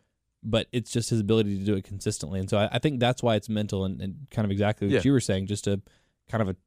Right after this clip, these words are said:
Speaker 1: a trust factor. So I, I hope he can get that back. I,
Speaker 2: Yeah.
Speaker 1: I don't wanna say that I'm skeptical that he can, but I, I feel like you can't count on it. But Carolina is gonna need that. And, and maybe the
Speaker 2: Oh,
Speaker 1: rest
Speaker 2: yeah.
Speaker 1: of the season just comes down to, can Keyshawn Bryant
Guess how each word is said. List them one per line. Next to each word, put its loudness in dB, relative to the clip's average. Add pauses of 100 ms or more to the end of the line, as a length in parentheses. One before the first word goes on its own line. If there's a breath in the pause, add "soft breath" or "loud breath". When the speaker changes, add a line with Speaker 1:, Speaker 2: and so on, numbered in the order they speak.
Speaker 1:
a -4
trust 0
factor. -10
So 0
I, 0
I 4
hope 2
he 2
can -2
get -2
that -8
back. 0
I, -6
Speaker 2:
Yeah. -8 (520 soft breath)
Speaker 1:
I -2
don't 2
wanna 0
say 2
that 2
I'm 0
skeptical -2
that -2
he -10
can, -4
but -4 (1500)
I, 0
I 4
feel 4
like 0
you -2
can't -4
count 0
on 2
it. -6 (560)
But 4
Carolina 2
is 0
gonna -2
need -2
that. -12 (140)
And, 0
and 2
maybe 4
the 6
Speaker 2:
Oh, 8
Speaker 1:
rest 4
Speaker 2:
yeah. -2
Speaker 1:
of 0
the 0
season 2
just -2
comes 0
down 2
to, 0 (580 soft breath)
can 2
Keyshawn 2
Bryant 2